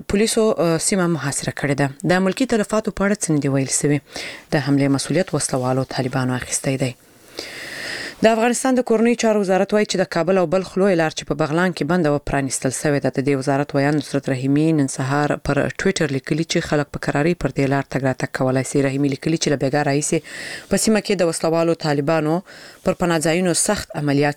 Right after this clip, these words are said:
سوي دي او دغه لاره د وسلوالو طالبانو له تهدیده خلاصه سوې ده.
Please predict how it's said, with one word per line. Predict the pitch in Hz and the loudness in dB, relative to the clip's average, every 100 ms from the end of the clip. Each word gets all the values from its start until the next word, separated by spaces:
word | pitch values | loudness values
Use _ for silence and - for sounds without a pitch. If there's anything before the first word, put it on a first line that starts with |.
| - | 0
سوي | 180 | 2
دي | 165 180 | 4 2
او | 147 143 139 - 143 175 | 2 0 0 0 -2 0
دغه | 160 151 - | 0 0 2
لاره | 143 151 151 143 156 - - - - - | 0 0 0 0 -2 -4 -20 -20 -12 0
د | 156 143 | 2 2
وسلوالو | 143 143 147 143 143 143 143 | 0 0 2 2 2 2 0
طالبانو | - 139 135 156 151 139 - | -2 -2 0 0 0 0 0
له | 139 139 | 0 -2
تهدیده | - 135 127 139 139 135 - | -2 -6 -2 0 0 -2 -6
خلاصه | - - 135 - | -8 -2 -2 -2
سوې | - 151 139 | -2 0 0
ده. | 139 | 0